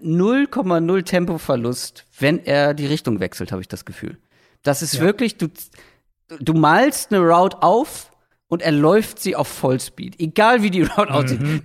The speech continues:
Speaker 1: Das ist das Gefühl, was man bekommt, wenn man Jalen Waddle sieht. Dazu, ich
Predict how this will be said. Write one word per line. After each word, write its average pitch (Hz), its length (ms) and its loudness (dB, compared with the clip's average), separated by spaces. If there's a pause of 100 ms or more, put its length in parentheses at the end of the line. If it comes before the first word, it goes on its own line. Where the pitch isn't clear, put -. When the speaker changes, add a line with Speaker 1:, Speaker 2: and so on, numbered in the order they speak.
(140)
Speaker 1:
Das 277 180 2
ist 254 160 -2
das 220 160 0
Gefühl, 208 360 0
was 190 180 -2
man 170 140 0
bekommt, 175 440 -2
wenn 156 140 4
man 151 160 2
Jalen 127 300 0
Waddle 107 260 -6
sieht. 92 200 -14 (480)
Dazu, 214 840 -2 (1040)
ich - 180 -16